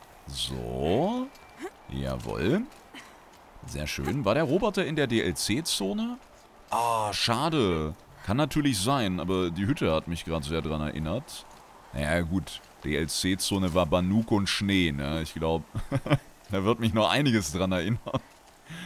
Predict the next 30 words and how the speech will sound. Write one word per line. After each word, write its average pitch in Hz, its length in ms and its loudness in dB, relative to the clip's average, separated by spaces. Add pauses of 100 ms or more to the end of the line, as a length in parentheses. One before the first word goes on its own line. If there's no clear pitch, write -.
(320)
Oh, 113 480 0 (100)
damn. 78 540 -4 (480)
Da 98 320 0
ganz 98 480 0
oben. 85 260 0
Wirklich 107 300 -4 (240)
ganz 131 460 2
oben, 85 400 0
ne? 82 300 -4 (840)
Äh, 69 80 -8 (1200)
das 76 180 -2
ist 69 120 -4
frech. - 580 -10 (320)
Aber 87 220 -2
zumindest 127 480 2
habe 113 140 2
ich 98 100 -2
die 101 120 -2
ersten 98 360 -2
Kletterhaken 82 640 -2
schon 78 180 -6
mal 69 140 -6
gesehen. 71 420 -6
Das 113 160 -2
ist 127 160 0
ein 101 80 -2
Anfang, 67 640 -6 (120)
ja. 62 280 -8 (1120)
Ah, 104 580 0
Mann. 73 280 -4